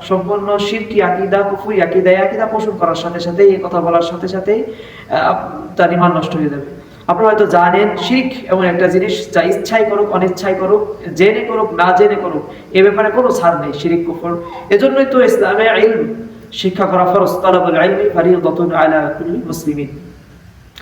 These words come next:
এজন্য মৌলিক ইলম প্রত্যেকটা মুমিন,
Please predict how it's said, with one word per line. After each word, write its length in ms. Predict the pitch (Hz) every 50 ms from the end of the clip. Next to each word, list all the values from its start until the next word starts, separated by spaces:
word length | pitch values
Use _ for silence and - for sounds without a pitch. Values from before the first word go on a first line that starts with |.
| - - - -
এজন্য 220 | 165 180 240 226 240
মৌলিক 480 | - 214 220 247 269 294 254 - -
ইলম 440 | - - 180 196 202 226 254 277 269 - - - - - - - - - -
প্রত্যেকটা 800 | 214 220 - 247 254 254 254 220 208 202 190 180 180 180 180 180
মুমিন, 580 | 180 180 175 180 180 180 175 170 170 160 -